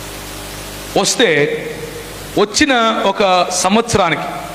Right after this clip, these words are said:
ఏం జరిగింది అని అంటే, నా కథలో ఒక మలుపు వచ్చింది.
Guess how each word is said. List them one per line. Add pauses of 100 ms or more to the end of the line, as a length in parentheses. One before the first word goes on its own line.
(720)
ఏం
జరిగింది
అని
అంటే, (440)
నా
కథలో
ఒక
మలుపు
వచ్చింది.